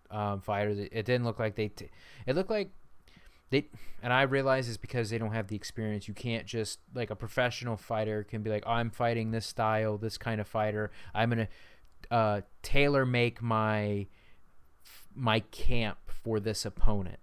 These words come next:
I realize that these guys can't necessarily do that because they don't have the years and the fundamentals down, you know, that they can just, "Okay, I know how to do this to counter this," and all, and all that.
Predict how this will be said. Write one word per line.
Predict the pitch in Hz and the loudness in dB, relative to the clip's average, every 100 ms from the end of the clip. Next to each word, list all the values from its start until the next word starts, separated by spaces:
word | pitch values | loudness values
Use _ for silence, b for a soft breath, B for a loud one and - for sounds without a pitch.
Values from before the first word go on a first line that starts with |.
| - | -4
I | 110 | -2
realize | 107 123 127 120 120 110 | 2 4 4 4 2 0
that | 101 | -4
these | 110 104 | -4 0
guys | 110 104 | 0 0
can't | - 110 95 | -4 -6 -6
necessarily | 110 - 110 101 95 | -8 -4 -4 -4 -4
do | - 208 | -2 0
that | 180 156 151 | 0 0 -2
because | 123 - 131 127 123 117 - - B B B B - | -6 -4 -2 0 0 -2 -8 -18 B B B B -4
they | 123 | 0
don't | 135 | 2
have | 123 123 104 | 2 0 -2
the | 117 113 113 110 107 104 | -2 -2 -2 -4 -6 -10
years | 101 107 117 117 117 113 107 | -8 -4 0 2 2 0 -2
and | 101 | -6
the | 104 | -6
fundamentals | - 120 113 110 107 98 | -2 -2 0 0 -2 -4
down, | 104 107 104 101 101 101 98 - | -2 0 0 -2 -2 -6 -10 -12
you | 110 | -6
know, | 104 101 | -4 -4
that | 101 98 | -4 -4
they | 107 | -4
can | 110 | -4
just, | 101 101 - | -6 -6 -6
"Okay, | 107 107 101 | -6 -4 -2
I | 104 110 | 0 0
know | 110 | 0
how | 98 104 | 0 -2
to | 98 | -4
do | 104 | -4
this | 101 98 - | -4 -6 -8
to | |
counter | - 113 101 98 | -8 -6 -4 -4
this," | 101 95 - | -6 -6 -10
and | 92 | -10
all, | 90 - | -10 -8
and | 98 | -8
all | 90 80 | -8 -10
that. | 85 | -12